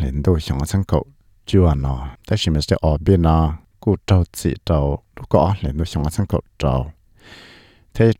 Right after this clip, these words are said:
trâu chỉ chi lúc xong đẹp. Thế thì nó có trâu cờ lì bê lúc xong đấy. Thế chỉ một chạy một hai. Tỏ khá là chạy mà lì xa thì sẽ nè bùa thị xa là ổn nâng rong.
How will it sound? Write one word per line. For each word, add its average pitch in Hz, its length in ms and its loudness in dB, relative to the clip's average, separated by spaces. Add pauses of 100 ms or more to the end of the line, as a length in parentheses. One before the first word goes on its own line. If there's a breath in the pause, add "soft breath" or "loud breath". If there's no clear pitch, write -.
trâu 95 160 4
chỉ 87 300 0 (200)
chi 123 300 4
lúc 117 180 4
xong 69 320 -4
đẹp. 67 140 -4 (360)
Thế - 100 0 (140)
thì 73 220 2 (260)
nó 82 200 0
có 78 100 4 (100)
trâu 92 160 2 (100)
cờ 80 140 2
lì 71 280 0 (140)
bê 87 180 6
lúc 92 160 2
xong 65 320 -4
đấy. - 220 -4 (180)
Thế 104 160 0
chỉ - 160 -4
một 82 240 0
chạy 65 160 0
một 65 140 -6
hai. 71 460 -6 (220)
Tỏ - 120 0
khá 85 200 0
là 76 160 0
chạy 67 160 -4
mà 64 120 -4
lì 67 260 -2 (260)
xa 76 340 -2
thì 78 140 -2
sẽ 95 180 0
nè 95 200 0
bùa 73 240 0 (100)
thị 78 240 -2
xa 76 380 -2
là 76 120 -2
ổn 76 240 0
nâng 82 180 2
rong. 76 240 0